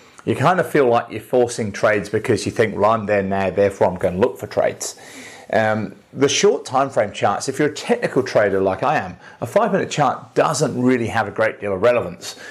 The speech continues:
And the other, because, you know, they, they still do work technically, but they have less relevance and less strength than, say, like, a hour chart or a four hour chart or a daily chart, something like that.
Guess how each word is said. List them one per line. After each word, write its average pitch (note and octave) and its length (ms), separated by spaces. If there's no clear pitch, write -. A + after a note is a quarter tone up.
And A#2+ 240
the C3 160
other, C3 240
because, - 640
you C#3+ 180
know, C#3 160
they, D#3+ 200
they - 140
still G#3+ 240
do C#3+ 140
work B2+ 320
technically, G2+ 640
but G2+ 260
they A2+ 120
have G2+ 280
less G#2+ 400
relevance G2 560
and G#2 80
less G#2 160
strength - 560
than, G#2 140
say, G2+ 260
like, G2 380
a G#2 640
hour C#3 240
chart F#2 400
or G2 140
a - 20
four C#3+ 260
hour G2+ 140
chart F#2 300
or G2 60
a G2+ 60
daily D3 260
chart, - 340
something F#2 260
like F2+ 160
that. G#2 240